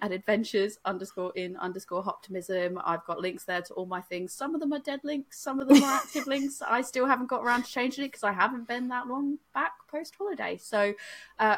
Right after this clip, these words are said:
Speaker 1: come find me on there, or if you wanna talk to Joe and I together as a harmonious group, you wanna just tell us how ridiculous we are drinking a fifteen point five percent beer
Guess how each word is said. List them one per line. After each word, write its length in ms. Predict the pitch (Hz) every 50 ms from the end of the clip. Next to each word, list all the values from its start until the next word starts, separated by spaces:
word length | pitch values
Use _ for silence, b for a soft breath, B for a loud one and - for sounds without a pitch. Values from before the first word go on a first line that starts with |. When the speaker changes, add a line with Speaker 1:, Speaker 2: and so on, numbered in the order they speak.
| - -
Speaker 1:
come 220 | - 330 311 339
find 240 | 311 - 285 277 269
me 60 | 269
on 120 | 262 254 254
there, 260 | 262 277 285 294 -
or 140 | - 254 277
if 100 | 277 -
you 80 | 247 226
wanna 160 | 220 214 214
talk 220 | - - - -
to 100 | - -
Joe 180 | - - 170 165
and 120 | 165 160 160
I 240 | 160 160 160 160 - -
together 640 | - - 220 214 - 294 311 359 349 208 190 170 160 -
as 120 | 180 180 -
a 60 | 180
harmonious 680 | 175 - - 220 220 240 262 285 285 277 277 269 269
group, 280 | - - 175 170 - -
you 80 | 196 202
wanna 180 | 202 196 190
just 220 | 180 - 202 - -
tell 160 | 220 196 190
us 100 | 190 -
how 140 | - 214 202
ridiculous 640 | 214 247 226 - 320 302 - - 240 190 185 -
we 120 | - 170 165
are 220 | 156 151 147 151
drinking 320 | 147 - 165 160 - 156 160
a 40 | 262
fifteen 340 | 220 180 - - 196 180 180
point 200 | - 190 175 180
five 220 | - 190 175 170
percent 340 | - - - 170 160 160 165
beer 320 | 175 165 160 160 160 160